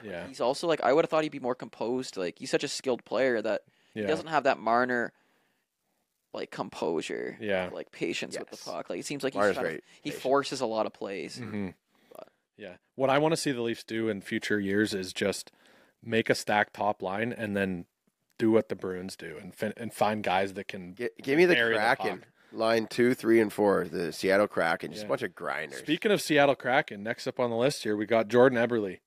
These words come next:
Speaker 3: Nah.
Speaker 2: Nah.
Speaker 1: Leaf or no
Speaker 3: Nah,
Speaker 1: leaf?
Speaker 3: nah, he's
Speaker 1: No?
Speaker 3: No.
Speaker 1: You don't think it'd happen?
Speaker 3: He just
Speaker 1: He's at five point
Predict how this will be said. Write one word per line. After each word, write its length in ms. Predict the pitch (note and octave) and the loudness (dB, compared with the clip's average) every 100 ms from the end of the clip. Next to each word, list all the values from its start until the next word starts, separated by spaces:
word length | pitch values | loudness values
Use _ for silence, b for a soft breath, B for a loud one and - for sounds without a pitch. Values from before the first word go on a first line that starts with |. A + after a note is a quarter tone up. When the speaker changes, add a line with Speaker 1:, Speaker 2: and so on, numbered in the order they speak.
| - | -10
Speaker 3:
Nah. 380 | F2+ F2 F2+ F2+ | -4 -2 -2 -4
Speaker 2:
Nah. 140 | F#2 E2+ | -10 -4
Speaker 1:
Leaf 220 | B2 B2+ | -4 -2
or 60 | B2+ | -4
no 120 | A#2+ | -2
Speaker 3:
Nah, 40 | |
Speaker 1:
leaf? 160 | A2+ G#2 | -2 -2
Speaker 3:
nah, 300 | G2+ G#2+ G#2+ | 0 2 2
he's 240 | A#2 A#2 A2+ - | 2 -2 -8 -8
Speaker 1:
No? 340 | D3 D3+ D#4+ - | 2 6 6 2
Speaker 3:
No. 400 | A#2 A#2+ B2 A#2+ - _ _ _ _ _ | 0 4 6 4 2 _ _ _ _ _
Speaker 1:
You 100 | C3+ | 0
don't 140 | C3+ | 2
think 140 | D3 C3+ | 2 2
it'd 160 | B2+ | 2
happen? 380 | A#2+ A#2+ C#3 D3+ | 4 2 2 -6
Speaker 3:
He 140 | C3+ C#3+ | -10 -4
just 300 | E3+ D#3 - _ _ | -4 -4 -10 _ _
Speaker 1:
He's 220 | D3+ D3+ | -2 4
at 200 | D#3 D3+ | 6 4
five 640 | - - C#3+ C3 D3 D3+ _ | 0 -6 -2 4 4 2 _
point 460 | D3 C3+ C3 C3 | -4 -2 -2 -4